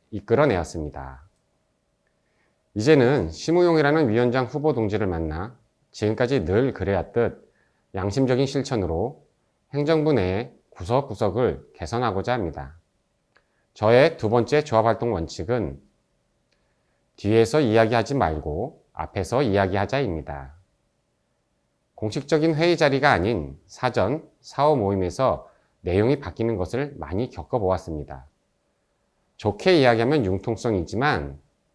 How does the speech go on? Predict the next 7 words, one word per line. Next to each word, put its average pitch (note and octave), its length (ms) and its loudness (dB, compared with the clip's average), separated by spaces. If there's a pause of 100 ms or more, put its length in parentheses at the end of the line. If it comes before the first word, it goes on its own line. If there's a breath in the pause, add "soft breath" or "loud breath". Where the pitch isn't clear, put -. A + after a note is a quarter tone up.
(140)
안 F2+ 220 -6
좋게 A#2 260 -2
이야기하면 G#2 840 0 (460)
비선의 A#2 380 -2
목소리를 A2+ 680 -2 (160 loud breath)
경계해 G#2 600 -2
왔습니다. D2 680 -10